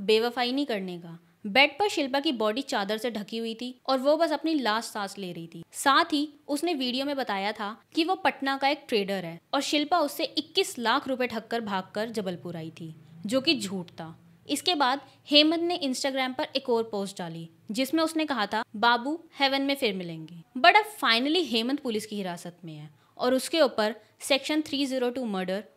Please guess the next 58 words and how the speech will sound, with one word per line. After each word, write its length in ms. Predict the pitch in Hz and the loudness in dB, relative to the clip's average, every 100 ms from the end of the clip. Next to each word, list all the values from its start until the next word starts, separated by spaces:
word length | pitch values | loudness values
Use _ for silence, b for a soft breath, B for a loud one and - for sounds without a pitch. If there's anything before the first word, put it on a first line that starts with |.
| - | -6
और 80 | 254 | -2
टू 260 | 302 320 | 0 2
ज़ीरो 260 | 294 269 262 | 2 0 0
वन 180 | 247 277 | -2 -6
क्राइम 340 | - 247 285 | 0 0 2
करके 260 | 262 233 247 | -2 -4 -4
भागने 420 | 196 185 196 220 | -4 -4 -4 -8
के 100 | - | -8
चार्ज 320 | - 185 175 | -6 -6 -6
लगाए 280 | 170 160 151 | -8 -10 -10
गए 200 | 156 151 - b b - | -14 -16 -18 b b 0
और 160 | 254 | 2
इस 200 | 277 277 | 2 0
वक्त 260 | 247 247 - b | -2 -2 -10 b
वो 100 | 262 | 0
जेल 240 | 233 214 214 | 0 0 0
की 100 | 294 | -2
हवा 260 | 233 185 175 | 0 -4 -6
काट 280 | 160 151 | -10 -10
रहा 100 | 160 | -14
है। 140 | 147 - _ _ - | -14 -20 _ _ 4
आज 260 | 277 339 - | 6 6 2
के 100 | 359 | 2
टाइम 220 | 311 302 | 2 4
में 100 | 330 | 2
एक 440 | 330 - 339 311 | 0 6 6 6
दिन 200 | 294 320 | 4 4
भी 80 | 320 | 4
ऐसा 280 | 302 254 277 | 2 2 0
नहीं 200 | 254 233 | -2 -2
है 80 | 302 | -2
जिस 240 | 240 254 | 0 -2
दिन 200 | 220 277 | 2 0
हम 160 | 277 269 | 0 0
ऐसे 220 | 226 262 | -2 -2
मर्डर्स 420 | 240 202 214 247 - | -2 -2 -2 -4 -6
और 60 | |
क्राइम 280 | 247 226 208 | -4 -2 -2
की 120 | 214 | -4
बातें 260 | 208 190 202 | -4 -4 -4
नहीं 100 | 190 | -6
सुनते। 440 | 185 175 165 165 165 b b b b | -8 -12 -12 -12 -14 b b b b
ऐसे 300 | 262 277 370 | 6 6 4
ये 140 | 359 349 | 0 0
केस 300 | 302 285 285 | 0 -2 0
हुआ 160 | 254 | -2
था 200 | 233 285 349 - 220 | 0 -2 -2 -10 -2
यूपी 320 | 254 269 302 | -2 0 0
के 100 | 403 | 0
बुलंदशहर 640 | 302 233 214 208 208 190 | 0 0 0 -4 -8 -8
में, 200 | 170 170 170 b b 196 | -8 -12 -12 b b -4
जहाँ 280 | 262 254 269 | 0 0 2
पर 100 | 311 | 0
अदनान 400 | 262 233 226 277 | 0 0 0 2
नाम 260 | 285 247 | 0 -2
के 120 | 247 247 | -2 -2
आशिक 360 | 208 233 240 | -2 -4 -8
ने 180 | 233 | -8